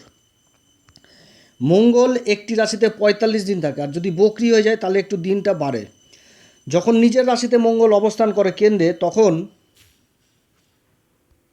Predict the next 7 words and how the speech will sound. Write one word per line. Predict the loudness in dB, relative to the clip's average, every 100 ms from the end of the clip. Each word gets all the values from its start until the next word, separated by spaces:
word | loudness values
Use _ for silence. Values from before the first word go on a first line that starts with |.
| _ _ _ _ _ _ _ _ _ _
রুচক | -6 -2 0 2
নামক | 2 0 0
পঞ্চমহাপুরুষ | 0 0 0 -2 -2 -2 -4 -2
রাজযোগ | -4 -2 -2 0
তৈরি | 0 0
করে। | -2 -6 -6 -12 _ _ -8
রুচক | -6 0 0